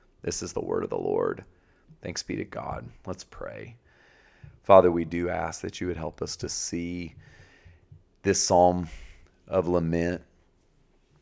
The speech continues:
as an invitation to learn how to do lament. God, we admit to you that we don't do it very well, but we need to learn. So help us learn. In Jesus' name, amen.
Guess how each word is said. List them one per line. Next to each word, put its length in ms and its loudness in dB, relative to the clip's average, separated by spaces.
as 160 -2
an 80 -4
invitation 760 -6
to 100 4
learn 220 2
how 140 -2
to 100 2
do 320 -4
lament. 460 -8
God, 160 -4
we 140 -2
admit 280 -6
to 100 -10
you 60 -6
that 100 -10
we 120 -10
don't 160 -10
do 140 -8
it 80 -12
very 180 -8
well, 380 -8
but 80 -4
we 120 -6
need 200 -8
to 80 -4
learn. 480 -6
So 180 -4
help 220 -6
us 140 -10
learn. 240 -8
In 120 -12
Jesus' 480 -10
name, 280 -10
amen. 640 -6